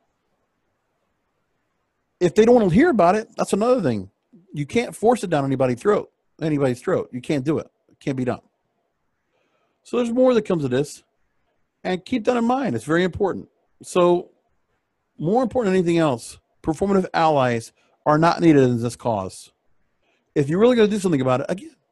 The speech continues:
actions speak louder than words. Don't be conformist. Don't just follow along to get along. No. If you're gonna really make a change,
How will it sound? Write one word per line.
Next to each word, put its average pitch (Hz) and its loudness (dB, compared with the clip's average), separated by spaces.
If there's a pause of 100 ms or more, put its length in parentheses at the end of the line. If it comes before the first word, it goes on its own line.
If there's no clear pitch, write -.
(320)
actions 185 -6 (140)
speak - -8
louder 208 -4 (360)
than 269 0
words. 320 0 (1200)
Don't 196 2
be 277 2
conformist. 220 4
Don't 233 6
just 277 -2
follow 208 2
along 190 4
to 170 -2
get 160 2
along. 151 0 (300)
No. 233 -2 (1000)
If 160 2
you're 202 -2
gonna 302 4
really 247 4
make 208 0
a 170 -6
change, 202 -2